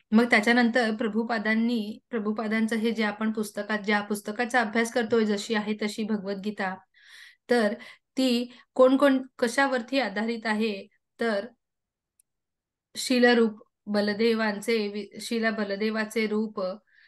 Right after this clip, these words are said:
विद्याभूषण यांच्यावरती, यांच्या जे अनुवादन आहे त्यांच्यावरती, मग त्याच्यावरती, आणि मग शिला विश्वनाथ चक्रवर्ती ठाकूर, शिला श्रीधर स्वामी आणि श्रीपाद रामानुजाचार्य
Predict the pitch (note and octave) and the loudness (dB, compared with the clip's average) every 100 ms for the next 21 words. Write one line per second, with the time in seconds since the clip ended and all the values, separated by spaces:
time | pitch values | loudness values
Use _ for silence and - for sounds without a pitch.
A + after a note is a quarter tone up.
0 | _ _ _ _ _ _ _ _ _ A3 | _ _ _ _ _ _ _ _ _ -4
1 | G3+ F#3 A3 A3+ A3+ A3 G#3 F#3+ F#3 F#3 | -4 0 0 0 0 0 -2 -2 -4 -4
2 | G3 G3 F#3+ G3+ F#3 - G#3+ G3 A3 G#3+ | -4 -4 -6 -10 -10 -6 -4 -2 -2 -2
3 | G3 - G#3 G#3+ - G#3 G#3 G#3 G#3 G#3 | -2 -6 -4 -4 -2 -4 -2 -2 -2 -2
4 | G3 G3+ F#3+ F#3 G#3 G3+ G3+ G3 G3 G3 | -2 -4 -6 -4 -4 -4 -6 -8 -8 -10
5 | G3 G3 G3+ G3+ G#3 F#3+ G3 G3+ G#3 A3 | -6 -4 -4 -4 -4 -4 -4 -6 -4 0
6 | G#3+ G#3 G#3 G#3 G3+ G#3+ A3 A3+ G#3+ G#3 | 2 2 -2 -6 -4 0 0 -2 -6 -4
7 | G#3 G#3 A3 G#3+ G#3 - G#3+ G3+ - G3+ | -4 -4 -6 -6 -8 -4 -4 -4 -6 -4
8 | G3+ G3 F#3+ G#3+ G#3 G3+ G3+ A3 G3 G#3 | -4 -6 -2 -2 -2 -4 0 0 0 -6
9 | - - G3+ A3+ - G#3 G3+ A3+ G3+ F3+ | -18 -4 0 0 0 -2 0 -2 0 -2
10 | F3+ G3+ G#3+ G3+ F3+ F3+ F3 F3 | -2 0 2 2 -2 -4 -8 -8